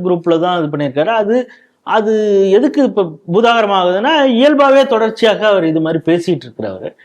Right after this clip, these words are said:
அவர் பெயர் மார்க்கண்டேய கட்ஜு அப்படிங்கிறவரு. பாஜக குறித்து, அஹ், குறிப்பாக மோடி குறித்தெல்லாம் பல ட்வீட்லாம் பண்ணக்கூடியவர் தான் அவரு. "இந்துத்துவா பிடிக்கல" அப்படின்லாம் சொல்லி ஒரு ட்வீட் பண்ணுவாரு.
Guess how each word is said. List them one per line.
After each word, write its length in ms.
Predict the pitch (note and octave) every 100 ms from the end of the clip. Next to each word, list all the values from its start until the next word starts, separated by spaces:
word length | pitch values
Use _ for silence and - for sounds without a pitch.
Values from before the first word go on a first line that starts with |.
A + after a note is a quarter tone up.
| - -
அவர் 240 | D#3 D#3+ D3
பெயர் 280 | D3 D#3 D#3
மார்க்கண்டேய 960 | A2+ C3 E3 - F3 D#3 C3+ C3 A2+
கட்ஜு 540 | A#2+ A2+ G#2+ B2+ G#2 - _
அப்படிங்கிறவரு. 640 | G2+ G2 G2+ F2+ F#2 D3+ - - - - -
பாஜக 640 | F3+ E3+ E3 D#3 D#3 C3+
குறித்து, 600 | C#3 B2+ C3 D3 C#3+ C3+ _ _ _
அஹ், 220 | D3 C#3 C3+
குறிப்பாக 420 | D3 B2+ C3+ B2+
மோடி 320 | C3+ C#3 C3 B2
குறித்தெல்லாம் 440 | A#2 B2+ C3 D3+
பல 460 | D3+ C#3 C3+ B2 - - _ _ _ _ -
ட்வீட்லாம் 360 | D3+ B2 C3 B2+
பண்ணக்கூடியவர் 600 | B2+ C3+ C3 A#2 A2 G2+
தான் 120 | G#2+
அவரு. 200 | G#2+ F#2+
"இந்துத்துவா 640 | A2 A3+ E3+ D3 C#3 C3+ A2+
பிடிக்கல" 400 | C3 B2 A#2+ A#2+
அப்படின்லாம் 340 | A2 A2+ A2 B2
சொல்லி 460 | - A#2+ F3 C#3
ஒரு 220 | A#2 G2+ F#2+
ட்வீட் 140 | C#3 B2 A#2
பண்ணுவாரு. 400 | A2 G2 F2